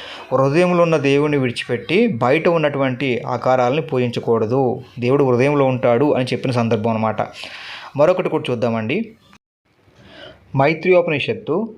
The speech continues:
రెండో అధ్యాయము ఇరవై ఏడవ మంత్రం అండి. "సన్యాసి అయిన వాడు శిలామయాలు, లోహమయాలు, మణిమయాలు, మృత్తికామయాలు అయిన దేవతా విగ్రహాలను పూజించకూడదు. ఎందుకంటే అది తిరిగి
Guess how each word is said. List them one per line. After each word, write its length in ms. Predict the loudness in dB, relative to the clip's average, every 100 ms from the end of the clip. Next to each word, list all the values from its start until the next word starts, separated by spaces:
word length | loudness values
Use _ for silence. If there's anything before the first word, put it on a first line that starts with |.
| -20 -20 _ -8 0
రెండో 300 | 2 4 4
అధ్యాయము 760 | 2 0 -2 0 -2 -4 -4 -14 _ -2
ఇరవై 240 | 0 4
ఏడవ 200 | 4 4
మంత్రం 360 | 2 -4 -6 -6
అండి. 380 | -6 -6 -8 -12 -20 -20 -20 -10 -2
"సన్యాసి 520 | 0 2 0 2 0
అయిన 180 | 2 2
వాడు 580 | 2 2 2 0 -2 -8 -14
శిలామయాలు, 920 | -4 2 2 2 0 0 0 -2 -6 -10 _
లోహమయాలు, 920 | 0 4 4 2 0 0 0 0 -2 -6 -18 -6
మణిమయాలు, 760 | -2 0 2 2 2 0 -2 -4 -14 -16 -8
మృత్తికామయాలు 960 | -2 -2 2 0 2 0 0 0 -4 -6 -20 -20 -20 -20 -20 -4
అయిన 380 | 0 2 0 -2
దేవతా 520 | -6 0 4 4 2
విగ్రహాలను 480 | 0 0 0 0 -2
పూజించకూడదు. 760 | -2 -4 -2 -4 -4 -4 -6 -6
ఎందుకంటే 640 | -2 0 0 -2 -4 -2
అది 240 | -2 -2 -4
తిరిగి 640 | -2 -2 0 -2 -2 -6